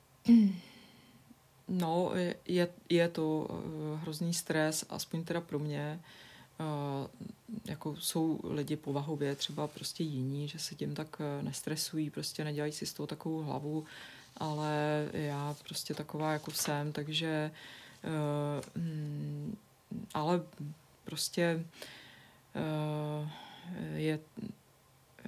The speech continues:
je to dobře prostě, když, eh, se tím novináři zabývají, protože je to prostě opravdu důležitý, eh, třeba dokázat rozkrýt nějaké věci, které jsou, a když to vyjde, tak je to jako fakt skvělý pocit,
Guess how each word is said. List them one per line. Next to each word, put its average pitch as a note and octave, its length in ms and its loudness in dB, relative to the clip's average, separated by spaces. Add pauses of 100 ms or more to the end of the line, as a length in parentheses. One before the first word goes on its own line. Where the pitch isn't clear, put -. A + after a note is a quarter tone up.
(200)
je E3 180 0
to F3 120 2
dobře D#3 360 2
prostě, - 460 -2
když, D3 420 0
eh, D3 300 0
se - 300 -2
tím D#3 200 -4
novináři D3+ 440 -2
zabývají, D3 480 0
protože D3+ 400 -6
je D3+ 80 2
to D#3 140 -4 (160)
prostě - 320 -4
opravdu D3+ 480 -4 (160)
důležitý, D3 680 -2 (560)
eh, C#3+ 800 -4 (280)
třeba D3+ 240 -4 (200)
dokázat D3 540 -4
rozkrýt D#3 540 0
nějaké D3 340 -2
věci, C#3+ 320 -2
které D3 300 -2
jsou, D3 560 0
a D3 220 -2
když C#3+ 220 -4
to E3 100 0
vyjde, D3 420 0
tak D3+ 180 -6
je D3+ 60 -4
to D3 120 -6
jako D3 260 -4
fakt - 320 -12
skvělý D3 400 -2
pocit, - 420 -4